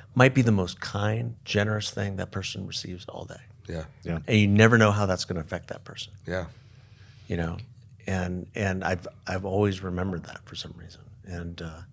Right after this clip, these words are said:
Speaker 1: so that's, but it's, you know, I, I, I'm really involved with, with the Halftime Institute. I don't know if you're familiar
Speaker 2: Mm-mm.
Speaker 1: with Bob
Speaker 2: I'm not.
Speaker 1: Buford and the, and the book Halftime.
Speaker 2: Mm-mm.
Speaker 1: And that's this idea that you go from the first part of your life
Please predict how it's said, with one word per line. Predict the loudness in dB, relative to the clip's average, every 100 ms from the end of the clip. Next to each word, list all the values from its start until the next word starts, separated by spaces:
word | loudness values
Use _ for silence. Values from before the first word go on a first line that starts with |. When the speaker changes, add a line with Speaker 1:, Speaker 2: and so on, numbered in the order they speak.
| -20 -20 -20 -20 -18
Speaker 1:
so | -4 0 2
that's, | 0 -2 -8 -10 -16 -20 -20 -20 -20 0
but | 4 4 0 -10
it's, | -10 -8 -10 -10 -14 -14 -20 -10
you | -6
know, | 0 4
I, | 6
I, | 6 6
I'm | 8 10
really | 10 10
involved | 8 6
with, | 4 0
with | -4 -2
the |
Halftime | 0 0 0 -4 -4
Institute. | -8 -10 -10 -8
I |
don't | -6
know | -6
if | -8
you're | -10
familiar | -6 -2 0
Speaker 2:
Mm-mm. | -2
Speaker 1:
with | 0
Bob | 0 0
Speaker 2:
I'm | 0
not. |
Speaker 1:
Buford | 0 -2 -8 -12 -6
and | -4 -4
the, | -6
and | -6
the |
book | -4 -4
Halftime. | 0 -2 -2 -10 -10 -10
Speaker 2:
Mm-mm. | -10 -10 -14 -18 -16 -2
Speaker 1:
And | 6
that's | 6 6
this | 4
idea | 4 4 2
that | 2 0 -2
you | 0
go | 6 6 6
from | 4 4 4 0
the |
first | 0 0 0
part | 4 4 4
of | 0
your | -4
life | -2 -4 -6